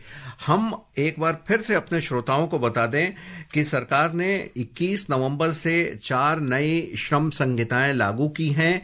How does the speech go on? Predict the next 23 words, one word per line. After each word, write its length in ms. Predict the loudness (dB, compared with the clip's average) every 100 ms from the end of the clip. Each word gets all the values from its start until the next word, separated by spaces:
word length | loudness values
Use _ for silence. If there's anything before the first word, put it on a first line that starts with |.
| -8 -14 -2
और 340 | 0 2 -2 -2
इनका 480 | 0 0 2 2 2
बड़ा 580 | -2 -12 -8 -2 0 0
लाभ 520 | 0 0 0 -2 -2
मिलने 320 | 0 2 2
वाला 280 | 2 2 0
है 300 | 0 0 -2 -4 -12 -10
सारे, 760 | -8 -6 0 2 2 0 -2 -4
न 180 | 0 0
सिर्फ 300 | 2 -2 -4
श्रमिकों 500 | -2 0 2 0 -2
को, 440 | 0 0 0 -4 -12 -8 0
कर्मचारियों 600 | 0 0 0 2 0 0
को 160 | 0
भी 320 | 0 0 0 -6 -20 -10 0
और 160 | 0
कामगारों 540 | 2 0 2 2 2 0
को 160 | -4
भी। 200 | -4 -6 -8 -16 -6 0
इसलिए 340 | 0 2 0
इसमें 420 | 0 -2 -2 -2
कहीं 300 | 0 2 0
कोई, 460 | 0 2 2 0